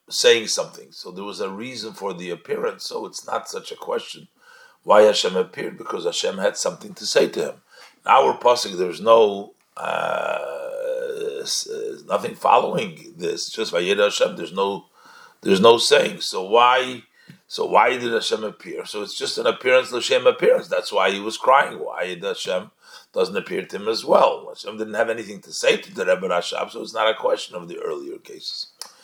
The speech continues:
But the Rebbe says that's also not a good answer, because here too the Vayera had a reason. Hashem came to be Mevakar the Chayla. Uh, and that's why Hashem, but this wasn't by the Rebbe Rashab, so.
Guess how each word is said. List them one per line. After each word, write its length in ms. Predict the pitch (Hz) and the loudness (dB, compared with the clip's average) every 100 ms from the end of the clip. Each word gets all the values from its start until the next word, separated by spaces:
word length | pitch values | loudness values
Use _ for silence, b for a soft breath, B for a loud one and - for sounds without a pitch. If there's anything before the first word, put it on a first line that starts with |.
| B B B | B B B
But 100 | - | 2
the 80 | 127 | 2
Rebbe 200 | 165 185 | 2 0
says 300 | - 165 - | 2 2 0
that's 180 | 131 151 | -4 0
also 280 | 196 - 151 | 0 -2 -2
not 340 | 113 104 - | 0 0 -6
a 60 | 87 | -12
good 200 | 95 87 | -8 -6
answer, 240 | 87 87 | -6 -8
because 260 | 98 113 101 | -10 -10 -4
here 200 | 139 156 | -2 -2
too 240 | - - | -4 -6
the 100 | - | 0
Vayera 500 | 110 98 98 101 101 | 2 2 0 0 0
had 420 | - 92 95 92 87 85 | 0 2 2 0 -6 -8
a 200 | 80 82 | -8 -10
reason. 440 | 85 76 87 104 | -12 -10 -12 -10
Hashem 340 | 107 113 120 | -8 -6 -6
came 240 | 113 98 98 | -6 -8 -8
to 100 | 104 | -14
be 120 | 98 | -10
Mevakar 520 | 98 87 107 - - | -8 -2 -2 -4 -8
the 100 | 117 | -8
Chayla. 440 | - - - - - _ b b b b b b b | -4 -4 -2 -4 -6 _ b b b b b b b
Uh, 320 | 92 90 87 - - - | 6 6 6 2 -12 -2
and 440 | 101 104 104 95 - _ _ - 92 | 4 6 6 0 -14 _ _ -14 -2
that's 300 | 71 - 101 | 0 0 2
why 160 | 101 | 6
Hashem, 360 | 117 120 - 92 | 6 6 2 2
but 180 | 110 90 90 87 | -2 -4 -16 -12
this 360 | 101 - - | -8 -8 -8
wasn't 600 | 101 120 110 123 - - | 0 0 0 -8 -16 0
by 300 | 117 117 113 | 4 4 4
the 140 | 107 110 | 0 2
Rebbe 220 | 123 131 | 6 8
Rashab, 500 | 127 - 135 - - | 6 4 2 2 -4
so. 320 | - - | -10 -12